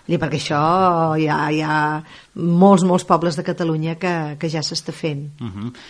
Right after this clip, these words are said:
Speaker 2: I també amb aquesta idea de, d'anar-lo ampliant i intentant arribar a totes les zones,
Speaker 1: Sí,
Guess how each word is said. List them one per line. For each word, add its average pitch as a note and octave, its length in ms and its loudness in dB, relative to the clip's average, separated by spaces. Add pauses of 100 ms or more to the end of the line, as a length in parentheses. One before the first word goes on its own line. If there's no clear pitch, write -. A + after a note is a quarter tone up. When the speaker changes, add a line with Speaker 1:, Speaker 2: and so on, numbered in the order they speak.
(120)
Speaker 2:
I B2+ 120 -2
també B2 240 -4
amb A#2+ 140 -2
aquesta A#2+ 360 -4
idea A2+ 260 -2
de, G#2 260 -4
d'anar-lo G#2+ 400 -6
ampliant A2 520 -4
i A#2 140 -4
intentant A2 560 -4
arribar A2 340 -6
a G#2 60 -8
totes G#2+ 320 -12
les G#2 160 -8
zones, G#2 200 -8
Speaker 1:
Sí, G#3+ 400 2